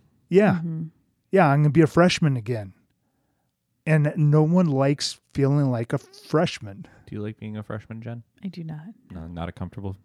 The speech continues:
Speaker 3: experience?
Speaker 2: No, not
Speaker 3: No.
Speaker 2: at all.
Speaker 3: Mm,
Speaker 2: Yeah.
Speaker 3: okay. That makes three in this room that don't like being a freshman.
Speaker 1: No.
Speaker 2: I wonder if that has to do with being the oldest. <laughs> No.
Speaker 3: Oh, touche.
Speaker 1: That could, that could be.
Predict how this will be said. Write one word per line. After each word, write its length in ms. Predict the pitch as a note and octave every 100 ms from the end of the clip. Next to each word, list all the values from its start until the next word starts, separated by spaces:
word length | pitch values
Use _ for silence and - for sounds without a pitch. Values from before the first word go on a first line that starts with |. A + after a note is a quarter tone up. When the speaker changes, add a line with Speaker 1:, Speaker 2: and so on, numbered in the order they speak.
| _
Speaker 3:
experience? 480 | G#2 - A2 A#2+ _ G#3
Speaker 2:
No, 160 | F#3+
not 180 | E3+ E3+
Speaker 3:
No. 60 | D#3+
Speaker 2:
at 100 | -
all. 140 | D#3+ _ -
Speaker 3:
Mm, 140 | F#2+
Speaker 2:
Yeah. 80 | F#2+ - G2
Speaker 3:
okay. 180 | G2 F#2+ _ _ _ _ _ _ _ _
That 100 | G2
makes 200 | A2 G#2+
three 220 | - B2 A2+
in 80 |
this 180 | G2 F#2+
room 160 | F#2 F2+
that 260 | E2+ - -
don't 180 | F2+ E2
like 220 | F2 -
being 180 | E2+ E2
a 60 |
freshman. 400 | - F2 - E2 - _ -
Speaker 1:
No. 140 | D3+
Speaker 2:
I 40 | D3
wonder 100 | A#3
if 80 | A3
that 140 | G#3
has 160 | F#3 F3+
to 100 | -
do 140 | F3
with 140 | E3 D#3+
being 200 | E3 D3+
the 100 | -
oldest. 500 | C#3+ C#3+ D#3 - _ _ _ _ _ _
<laughs> 80 | B3+ _ _ _ _ -
No. 260 | D#3+ D#2+
Speaker 3:
Oh, 280 | E2 E2 E2 -
touche. 260 | - F#2 - F2+ F#2 - - F3+
Speaker 1:
That 280 | D3+ D#3+ -
could, 220 | G3 F#3
that 200 | F3 D#3+
could 140 | F#3+ C#3
be. 200 | C#3+